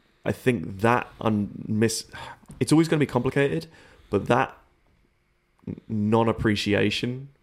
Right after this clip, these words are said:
for the grappling element of it and not understanding it,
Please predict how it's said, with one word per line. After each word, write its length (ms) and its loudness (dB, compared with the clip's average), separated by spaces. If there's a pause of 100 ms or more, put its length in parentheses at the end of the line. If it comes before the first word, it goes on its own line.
for 140 -8
the 580 -2
grappling 400 0
element 280 2
of 140 0
it 240 -2 (220)
and 280 0 (220)
not 200 2
understanding 540 0
it, 200 -2